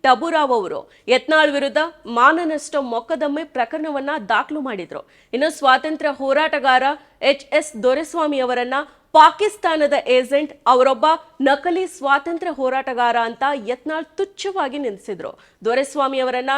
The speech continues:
ಜೆ ಡಿ ಎಸ್ ಮತ್ತು ಕಾಂಗ್ರೆಸ್ನ ಮುಖವಾಣಿ ಅಂತ ಹೇಳಿದ್ರು. ಯತ್ನಾಳ್ ವಿರುದ್ಧ ಕ್ರಮ ತೆಗೆದುಕೊಳ್ಬೇಕು ಅಂತ ಆಗ ವಿರೋಧ ಪಕ್ಷದ ನಾಯಕರಾಗಿದ್ದ ಸಿದ್ದರಾಮಯ್ಯ ಅವರು ಒತ್ತಾಯ ಮಾಡಿದ್ರು. ಯತ್ನಾಳರ ಈ ಹೇಳಿಕೆಗೆ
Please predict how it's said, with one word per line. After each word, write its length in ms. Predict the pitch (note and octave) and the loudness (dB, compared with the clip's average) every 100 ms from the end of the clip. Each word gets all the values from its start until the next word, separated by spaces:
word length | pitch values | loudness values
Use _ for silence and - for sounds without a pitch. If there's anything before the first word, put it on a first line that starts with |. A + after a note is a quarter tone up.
| D4+ _ - | -4 _ -12
ಜೆ 320 | G3 C4 E4+ | -4 0 0
ಡಿ 60 | F#4 | 0
ಎಸ್ 240 | G4 F4 | -4 -2
ಮತ್ತು 320 | D4+ D4 E4+ | -4 -2 -6
ಕಾಂಗ್ರೆಸ್ನ 560 | E4+ C4 B3+ C4+ C#4 D#4 D4+ | 0 0 0 -4 -6 -4 -4
ಮುಖವಾಣಿ 840 | A#3 B3 - E4+ F#4 F4+ D#4+ C4+ | -2 -6 -6 -4 -2 -2 -4 -6
ಅಂತ 180 | A#3+ A3+ | -8 -8
ಹೇಳಿದ್ರು. 520 | C4 A#3 F3+ - - _ _ - | -10 -10 -12 -12 -14 _ _ 0
ಯತ್ನಾಳ್ 440 | A3+ A3+ D4 D4 | 0 2 0 0
ವಿರುದ್ಧ 240 | C4+ C4+ D4 D#4 - _ | -2 -4 -2 -4 -6 _
ಕ್ರಮ 260 | C#4 C#4+ D#4 | 2 2 2
ತೆಗೆದುಕೊಳ್ಬೇಕು 800 | D4+ C#4+ C4+ D4 F4+ D#4 C#4 C4+ | -2 -2 -2 -4 -4 0 0 0
ಅಂತ 180 | C4+ C4 C#4+ - | -2 2 2 4
ಆಗ 200 | C4 C4 | 2 2
ವಿರೋಧ 260 | B3 B3 C4 | -2 -2 -2
ಪಕ್ಷದ 360 | C#4 C4 - C4 | -6 -10 -8 -6
ನಾಯಕರಾಗಿದ್ದ 640 | B3+ B3 B3 C4 A#3 A3 C4 | -2 -4 -2 -2 -2 -4 -8
ಸಿದ್ದರಾಮಯ್ಯ 600 | C4 C#4 A3 F4 E4 D4 | -8 -10 -4 -2 -2 -2
ಅವರು 260 | B3+ B3 C#4+ | -2 -2 -4
ಒತ್ತಾಯ 420 | G#3 G#3 D4 C#4+ | -8 -6 -8 -8
ಮಾಡಿದ್ರು. 520 | B3 F3+ F3 D#3 - - - | -8 -8 -8 -10 -14 -16 -6
ಯತ್ನಾಳರ 420 | A3+ C4+ C#4+ C#4+ D4 C4+ | -4 0 2 4 0 -2
ಈ 100 | B3 | -8
ಹೇಳಿಕೆಗೆ 760 | D4 E4 G4 G4+ A#3+ F3 | -4 -2 -2 -4 -4 -6